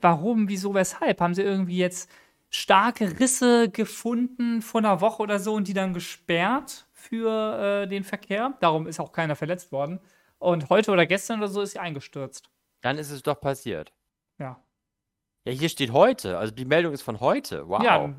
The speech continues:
Speaker 1: war's heute. Also es ist,
Speaker 2: Ja,
Speaker 1: äh,
Speaker 2: ganz tagesaktuell.
Speaker 1: naja gut, also der Podcast wird heute am Mittwoch aufgenommen. Normalerweise ist ja der Donnerstag, wir nehmen heute am Mittwoch auf.
Speaker 2: Ja. Schön auch die Nachrichten dann danach, wenn du,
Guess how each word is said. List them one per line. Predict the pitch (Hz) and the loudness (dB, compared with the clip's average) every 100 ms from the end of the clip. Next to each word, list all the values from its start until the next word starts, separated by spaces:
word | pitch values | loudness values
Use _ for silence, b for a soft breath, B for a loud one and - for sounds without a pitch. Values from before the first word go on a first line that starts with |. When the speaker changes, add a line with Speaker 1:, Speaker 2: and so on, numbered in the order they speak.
| - | -4
Speaker 1:
war's | 175 - | -4 -4
heute. | 202 - | -4 -2
Also | 160 160 190 | -2 0 0
es | 190 | 0
ist, | 220 190 208 | -4 -4 2
Speaker 2:
Ja, | 190 180 180 | 4 4 2
Speaker 1:
äh, | |
Speaker 2:
ganz | 139 - _ _ _ _ | -2 -8 _ _ _ _
tagesaktuell. | 156 175 143 - 98 - 104 92 87 90 _ _ - | 2 2 0 -10 -16 -10 -6 -4 -4 -10 _ _ -2
Speaker 1:
naja | 151 156 | 0 2
gut, | 151 | 0
also | 156 143 | -4 -2
der | 165 | -2
Podcast | 165 226 - 202 | 2 2 2 -2
wird | 202 | 0
heute | 185 202 | 0 0
am | 185 | 0
Mittwoch | 175 - - 143 | 0 -2 -8 -8
aufgenommen. | 143 135 - 135 | -8 -8 -8 -6
Normalerweise | 139 156 190 190 185 185 | 0 4 6 6 4 2
ist | 185 | 2
ja | 170 | 2
der | |
Donnerstag, | 160 170 202 - 208 | 2 0 -2 -4 -2
wir | 180 | -2
nehmen | 180 175 180 | 0 0 0
heute | 180 | -2
am | 170 | -2
Mittwoch | 165 175 - 139 - | -2 -4 -8 -8 -6
auf. | 165 165 - _ _ _ | -8 -8 -12 _ _ _
Speaker 2:
Ja. | 104 98 - _ _ b b | -14 -14 -16 _ _ b b
Schön | - 156 196 | 2 4 6
auch | 151 147 | 2 2
die | - 139 | -2 0
Nachrichten | 135 170 180 160 147 | 2 2 -2 -10 -8
dann | 135 127 127 | -4 -2 0
danach, | 123 117 131 165 - b _ _ | 0 2 0 -2 -10 b _ _
wenn | 117 123 | -4 -2
du, | 131 | -2